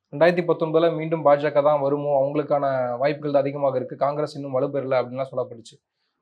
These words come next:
ஆனால் இப்போது இரண்டுமே வந்து பலமாக இருக்கிறத பார்க்க முடியுது. அஹ், இந்தியா கூட்டணி நாளுக்கு நாள் பலமாகி கொண்டே இருக்காங்க. கெஜ்ரிவால் வருகைக்கு பிற-, பிறகாக, அஹ், டெல்லி, ஹரியானா, பஞ்சாப் போன்ற இடங்கள்ல வந்து இன்னும் ஆரவாரமாக இருக்காங்க அப்படின்றத பார்க்க முடியுது.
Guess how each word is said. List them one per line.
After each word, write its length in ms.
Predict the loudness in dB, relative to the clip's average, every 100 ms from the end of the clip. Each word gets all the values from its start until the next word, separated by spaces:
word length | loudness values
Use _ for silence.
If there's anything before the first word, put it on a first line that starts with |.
| _
ஆனால் 240 | 2 4
இப்போது 800 | 4 0 4 4 6 6 4 2 0
இரண்டுமே 680 | 0 4 2 4 2 2
வந்து 460 | 0 0 0 0 2
பலமாக 400 | 6 6 6 2
இருக்கிறத 260 | -2 -2 0
பார்க்க 320 | 0 -2 -4
முடியுது. 440 | -6 -8 -6 -10 -12 _ _ _ _ -10
அஹ், 160 | -6
இந்தியா 380 | -4 -2 4 6
கூட்டணி 380 | 6 -2 -2 2
நாளுக்கு 340 | 6 6 6
நாள் 220 | 4 4 6
பலமாகி 420 | 6 6 4 4
கொண்டே 240 | 0 0
இருக்காங்க. 600 | 0 2 0 0 -2 -4
கெஜ்ரிவால் 400 | -6 -6 2 2
வருகைக்கு 480 | 4 0 -2 -6 -8 -2
பிற-, 300 | -2 -2 -4
பிறகாக, 380 | -2 0 0 2 4 4 4 0 -4 -12 _ _ -10
அஹ், 200 | -6 -4
டெல்லி, 380 | -2 2 2 4
ஹரியானா, 420 | 4 4 2 2
பஞ்சாப் 360 | 2 2 2
போன்ற 280 | 0 2 2
இடங்கள்ல 340 | 2 2 2 2
வந்து 280 | 0 -4
இன்னும் 360 | -4 -4 -4 -2
ஆரவாரமாக 720 | 4 6 8 6 6 2 0
இருக்காங்க 400 | -4 -2 -2 -2
அப்படின்றத 540 | -4 -6 -8 -10 -8
பார்க்க 300 | -2 -2 -2
முடியுது. 380 | -8 -10 -12 -14